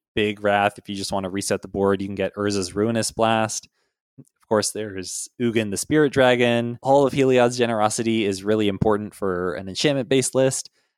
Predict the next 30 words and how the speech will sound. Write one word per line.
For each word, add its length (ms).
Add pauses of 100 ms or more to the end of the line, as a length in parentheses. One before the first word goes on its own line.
(120)
This 100
will 80
help 140
you 80
find 240
it. 240
Uh, 240 (180)
same 320
deal 240
with 180
Serra's 360
Sanctum. 580 (400)
And 80
then 80
if 140
you're 100
in 180
mono 280
white, 360 (160)
if 180
you're, 260
like, 300
able 240
to 100
get 240
Devotion 640
pretty 200
well, 480
uh, 260
then 340